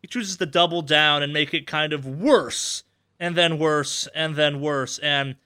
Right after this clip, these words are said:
as part of this, the site goes down,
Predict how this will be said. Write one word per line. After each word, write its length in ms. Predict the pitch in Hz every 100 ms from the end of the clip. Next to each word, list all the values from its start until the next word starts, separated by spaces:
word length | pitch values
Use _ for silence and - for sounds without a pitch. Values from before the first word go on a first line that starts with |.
| _ _
as 100 | 139
part 260 | - 165 160
of 120 | 143
this, 200 | 151 147
the 80 | -
site 300 | - 160 156
goes 240 | 156 143
down, 640 | 123 135 135 135 131 135